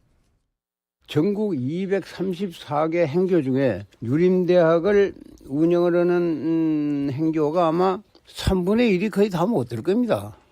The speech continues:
그러니까 우리 관양 행교도 지금 그 중에 하나 들어가.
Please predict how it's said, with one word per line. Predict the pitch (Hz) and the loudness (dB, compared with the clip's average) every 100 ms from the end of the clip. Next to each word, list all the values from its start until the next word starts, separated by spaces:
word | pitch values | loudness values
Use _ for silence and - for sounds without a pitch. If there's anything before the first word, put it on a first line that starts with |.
| _ | _
그러니까 | - 202 180 | -6 0 2
우리 | 185 | 2
관양 | 175 151 147 | 2 2 2
행교도 | 135 139 139 147 175 | 0 0 0 0 0
지금 | 156 165 156 - _ - | 0 -2 -4 -12 _ -18
그 | - | -10
중에 | 143 170 | -4 0
하나 | 165 165 | 0 0
들어가. | 151 147 127 90 | -2 -4 -4 -6